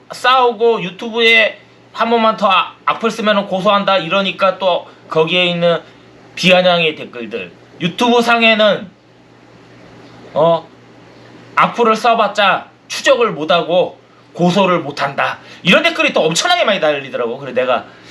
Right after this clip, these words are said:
제가 고소를 했는데 무슨 말씀 하시냐 이러니까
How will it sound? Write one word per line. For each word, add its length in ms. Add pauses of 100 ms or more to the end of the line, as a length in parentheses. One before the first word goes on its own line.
(180)
제가 240
고소를 460
했는데 580
무슨 220
말씀 260
하시냐 800
이러니까 680